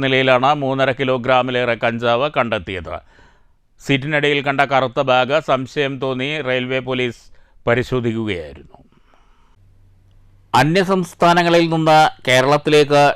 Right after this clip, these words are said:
ട്രെയിൻ മാർഗം വൻതോതിൽ കഞ്ചാവ് കടത്തുന്നുണ്ടെന്ന രഹസ്യ വിവരത്തെ തുടർന്നാണ് പോലീസ് പരിശോധന നടത്തിയത്.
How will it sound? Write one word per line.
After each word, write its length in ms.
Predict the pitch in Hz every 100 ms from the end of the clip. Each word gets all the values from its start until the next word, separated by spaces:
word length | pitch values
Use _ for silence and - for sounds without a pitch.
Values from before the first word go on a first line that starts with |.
| - 127
ട്രെയിൻ 260 | 127 131 147
മാർഗം 340 | 147 147 151 139
വൻതോതിൽ 500 | 127 135 143 143 147 139
കഞ്ചാവ് 460 | 127 127 135 143 143
കടത്തുന്നുണ്ടെന്ന 880 | 135 131 135 135 131 127 120 104 98 - - - _ - 120
രഹസ്യ 360 | 131 147 175 156
വിവരത്തെ 380 | 147 147 151 156 151
തുടർന്നാണ് 480 | 143 143 139 135 127 120
പോലീസ് 360 | 120 123 - 120
പരിശോധന 500 | 117 110 131 131 135 107
നടത്തിയത്. 420 | 90 85 92 92